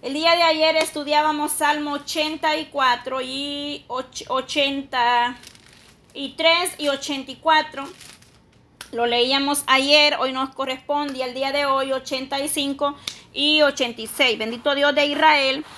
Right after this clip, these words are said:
porque a través de los salmos estamos aprendiendo a buscar más de cerca, a comprender los propósitos de Dios para nuestra vida. El Señor tiene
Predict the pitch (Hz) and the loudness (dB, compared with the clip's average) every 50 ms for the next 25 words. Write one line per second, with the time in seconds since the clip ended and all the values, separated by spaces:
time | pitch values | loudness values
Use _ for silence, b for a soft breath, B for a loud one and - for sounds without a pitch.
0 | B B B B B B - 302 311 311 320 294 - - 294 269 - - 262 254 | B B B B B B 2 6 6 6 6 4 0 -2 -4 -2 -2 0 0 0
1 | 247 262 269 262 277 277 285 294 302 - - 330 320 311 302 269 254 247 262 269 | 0 0 0 -2 0 0 0 2 2 4 6 8 8 8 8 4 0 -4 -6 -6
2 | 254 - - 240 247 - - - 285 294 294 277 254 247 254 262 240 - - 233 | -6 -6 -6 -6 -6 -4 -2 0 2 2 2 2 0 -2 -2 -2 -2 -2 -4 -6
3 | 240 247 247 233 269 294 302 302 302 294 277 247 233 247 254 247 - - 233 240 | -6 -6 -6 -4 0 2 2 2 2 2 0 -2 0 0 0 0 0 2 2 2
4 | 233 240 254 - - - 277 262 262 269 269 269 269 240 262 269 262 - - 302 | 2 2 -2 -4 -2 0 2 2 2 4 2 0 2 2 2 0 0 2 4 4
5 | 285 285 285 277 - - 247 247 - 240 247 - 247 233 233 233 247 254 262 262 | 4 4 4 0 -2 -4 -4 -4 -4 -6 -8 -6 -6 -8 -4 -2 -2 -2 0 0
6 | 262 269 - 254 240 233 - - 277 269 277 285 285 285 285 262 - - 269 247 | -2 -2 -2 -2 -4 -4 0 2 2 4 4 4 2 0 -4 -6 -4 -6 -6 -4
7 | 233 226 226 220 247 247 254 254 262 262 269 277 269 b b b b b b b | -4 -4 -4 -4 -2 0 2 2 2 2 2 0 -4 b b b b b b b
8 | b _ _ _ _ 294 285 285 294 302 302 285 277 277 269 - 311 294 285 277 | b _ _ _ _ 6 6 6 6 6 4 2 0 -2 -2 -2 0 0 0 0
9 | 269 262 247 254 254 240 240 240 - - 240 233 247 247 262 262 - - 294 311 | -2 -2 0 0 0 0 -2 -4 -6 -6 -6 -4 -4 -4 -4 -6 -6 -4 2 4
10 | 311 311 302 269 262 262 269 285 294 | 4 4 4 2 0 -2 -2 -4 -6